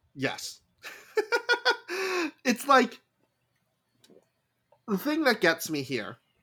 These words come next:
right? The thing that gets me here is that Roberts does not, once again, does not have the courage of his convictions.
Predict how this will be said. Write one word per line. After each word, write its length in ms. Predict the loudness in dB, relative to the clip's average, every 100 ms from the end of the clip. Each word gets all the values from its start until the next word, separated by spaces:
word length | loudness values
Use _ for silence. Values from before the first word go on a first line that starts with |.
| _ 0
right? 280 | 2 2 -2
The 80 | -6
thing 200 | -4 -2
that 160 | -2
gets 240 | -2 -4 -6
me 100 | -6
here 380 | -2 -2 -4 -8 -20 _ 0
is 260 | 2 4 4
that 240 | 4 4 -2 _
Roberts 500 | 0 4 6 4 -4
does 200 | -2 -2
not, 340 | 4 6 6 4
once 280 | 0 0 2
again, 240 | 2 2 2
does 160 | 2
not 160 | 4 4
have 120 | 4
the 80 | 0
courage 360 | 0 0 0
of 80 | 0
his 160 | -2 -6
convictions. 720 | -8 -8 -10 -12 -18 -20